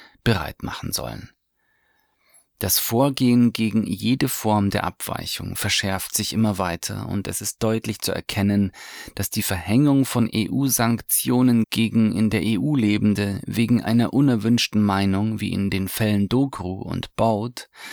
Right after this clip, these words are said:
nur eine Andeutung war, in welche Richtung sich das entwickelt.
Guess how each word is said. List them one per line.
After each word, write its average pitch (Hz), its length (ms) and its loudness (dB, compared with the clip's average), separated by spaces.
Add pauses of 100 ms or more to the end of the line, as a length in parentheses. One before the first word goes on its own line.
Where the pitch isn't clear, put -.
(220)
nur 131 380 6
eine 120 240 4
Andeutung 104 640 2
war, 98 260 -2
in 113 200 4
welche 127 360 0
Richtung 113 440 -2
sich 95 200 -6
das - 220 -4
entwickelt. - 720 -6